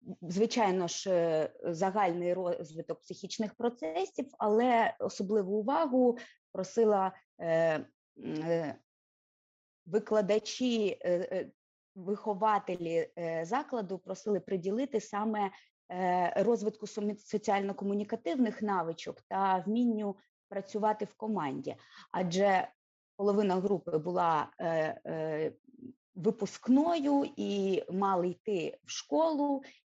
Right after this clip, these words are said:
і тому, е, як підготовка до школи, саме психологічна підготовка, е, м, ну, були такою основною задачею.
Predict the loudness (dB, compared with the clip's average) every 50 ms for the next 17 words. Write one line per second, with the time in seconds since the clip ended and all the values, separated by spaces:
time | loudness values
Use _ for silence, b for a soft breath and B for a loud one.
0 | _ -14 -12 -10 -6 -2 0 2 2 2 2 0 -2 B B B _ _ _ -8
1 | -4 -2 0 2 2 4 2 2 2 0 -2 -4 -6 _ -6 -4 -4 -2 -2 -2
2 | 0 2 0 0 0 -2 -6 -6 -4 -4 -6 -8 -8 -10 -8 -4 -2 0 2 2
3 | 4 4 4 4 2 0 -6 -8 -4 -2 -2 0 -2 -4 -4 -6 -8 -4 -2 0
4 | 0 0 -2 -4 -8 -6 -6 -6 -6 -6 -6 -8 -6 -6 -6 -4 -4 -2 -2 -4
5 | -4 -6 -8 -6 -6 -6 -6 B B _ -6 -2 0 2 2 2 2 0 -2 -4
6 | -8 _ -12 -8 -6 -4 -4 -2 -2 -4 -4 -4 -6 -8 -10 _ _ _ _ _
7 | _ _ _ _ _ _ _ _ _ _ _ _ _ -6 -4 -4 -2 0 2 2
8 | 4 6 6 4 4 4 2 0 -4 -4 -2 2 2 2 2 2 0 0 2 2
9 | 4 2 2 2 0 0 -2 -2 -2 -2 -6 -6 -8 -12 -18 -20 -20 _